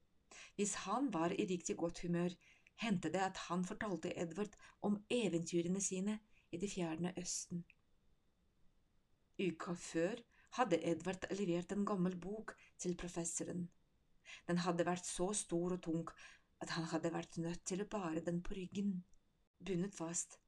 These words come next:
med stropper. Professoren hadde forsvunnet inn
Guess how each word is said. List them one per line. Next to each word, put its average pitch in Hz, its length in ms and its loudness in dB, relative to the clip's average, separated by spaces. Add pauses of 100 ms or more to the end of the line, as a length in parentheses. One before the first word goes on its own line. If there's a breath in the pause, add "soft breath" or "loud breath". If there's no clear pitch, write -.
(120)
med 196 120 -4
stropper. - 520 -8 (1200 soft breath)
Professoren 180 560 0
hadde 165 200 -2
forsvunnet 160 560 -2 (120)
inn 170 240 0